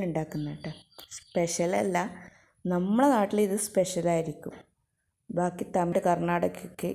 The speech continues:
ഇത് ഫേമസ് ആയ സാധനമാണ്. പുളിയോഗ്ര എന്ന് പറയും. അവർക്ക് ഡെയിലി യൂസ് ചെയ്യുന്ന സാധനമാണ്. ചോറ് പോലെ. അപ്പോൾ അതിന്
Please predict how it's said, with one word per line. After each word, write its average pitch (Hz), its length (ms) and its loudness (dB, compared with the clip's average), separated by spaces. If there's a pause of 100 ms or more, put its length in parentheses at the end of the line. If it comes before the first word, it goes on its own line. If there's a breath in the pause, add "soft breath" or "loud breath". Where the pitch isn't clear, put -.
ഇത് 170 140 0 (600 loud breath)
ഫേമസ് 185 720 4
ആയ 170 100 2 (100)
സാധനമാണ്. 160 460 -4 (400)
പുളിയോഗ്ര 185 520 4 (120)
എന്ന് 180 160 -2
പറയും. 151 240 -6 (840)
അവർക്ക് 160 340 0 (260)
ഡെയിലി 202 480 2
യൂസ് 190 180 -2
ചെയ്യുന്ന 175 320 0
സാധനമാണ്. 160 420 -2 (760)
ചോറ് 196 400 2
പോലെ. 202 240 6 (960)
അപ്പോൾ 185 240 -4
അതിന് 190 260 0